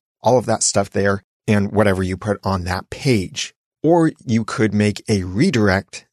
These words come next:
that takes them somewhere else, like the audacity to podcast dot com slash love redirects you to love the podcast dot com slash audacity. Here's the way to decide whether it should be a page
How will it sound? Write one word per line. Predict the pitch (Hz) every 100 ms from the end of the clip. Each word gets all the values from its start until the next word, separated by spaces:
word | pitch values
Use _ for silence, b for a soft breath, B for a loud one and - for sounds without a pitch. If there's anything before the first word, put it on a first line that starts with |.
| -
that | 107
takes | - 110 98 -
them | 104 101 98 _ _
somewhere | - - - 101 92 85
else, | - 92 - - - _ _ -
like | 98 87 -
the | - 104
audacity | 92 90 87 -
to | 98
podcast | - 92 85 85 -
dot | 82
com | - 107 92 85
slash | - 87 80 -
love | 120 175 113 104 104 _ _ -
redirects | 110 101 95 92 -
you | 104
to | 95 - 101 98 92 _ _ -
love | 107 104
the | 107
podcast | - 95 87 90 -
dot | 87
com | - 104 85 80
slash | - 82 82 - -
audacity. | 82 113 107 - 90 76 - _ _
Here's | - - 160 170 -
the | 160
way | 131 113 117
to | - 104
decide | 104 - 104 98 98
whether | 120 98 98
it |
should | - -
be | 98
a | 90
page | - 110 98 95 -